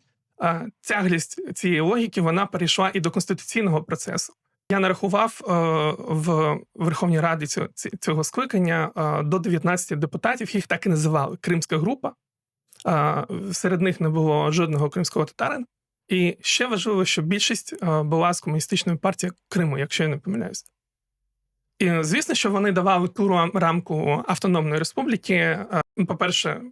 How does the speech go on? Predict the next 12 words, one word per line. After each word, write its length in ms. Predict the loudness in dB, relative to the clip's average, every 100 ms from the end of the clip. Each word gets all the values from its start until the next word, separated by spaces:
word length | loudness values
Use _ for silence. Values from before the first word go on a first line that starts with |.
| _
яка 380 | -8 0 0 2
була 200 | 2 2
необхідна 420 | 2 0 0 0
їм, 220 | 0 0 0
яка, 260 | 2 2
як 180 | 2 0 _
на 140 | 2
моє 220 | 4 4 2
переконання, 640 | -2 -2 2 2 0 -6
стала 340 | -2 0 2
одним 360 | 2 2 2 0
з 160 | -4